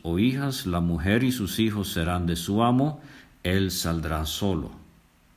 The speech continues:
Obviamente una situación, eh, muy cargada emocionalmente, tener que, eh, decidir irse, pero dejar atrás a la mujer y a los hijos. Entonces el versículo cinco nos da la cuarta situación,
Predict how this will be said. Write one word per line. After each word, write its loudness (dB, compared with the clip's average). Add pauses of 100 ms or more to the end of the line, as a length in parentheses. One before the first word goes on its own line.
(160)
Obviamente 0
una 2
situación, -2 (520)
eh, -4
muy 4
cargada 2
emocionalmente, 0
tener -4
que, -4 (480)
eh, 0
decidir 2
irse, 2
pero -2
dejar 0
atrás -2
a -2
la -2
mujer -2
y -4
a -2
los -2
hijos. -2 (800)
Entonces 4
el 4
versículo 2
cinco 2
nos 0
da 4
la 0
cuarta 2
situación, -4